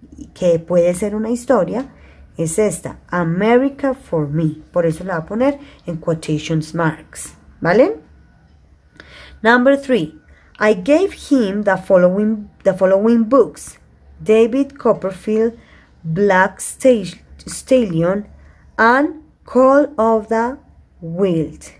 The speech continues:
¿Listo? Entonces aquí dice, pilas acá,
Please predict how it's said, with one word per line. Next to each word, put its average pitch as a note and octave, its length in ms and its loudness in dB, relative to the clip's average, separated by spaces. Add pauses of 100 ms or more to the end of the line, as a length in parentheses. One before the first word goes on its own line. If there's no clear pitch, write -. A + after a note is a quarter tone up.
(440)
¿Listo? G3 500 -2 (440)
Entonces F#3 280 -4
aquí G3+ 240 -6
dice, E3+ 460 -2 (3250)
pilas B3+ 340 2
acá, A#3+ 380 -6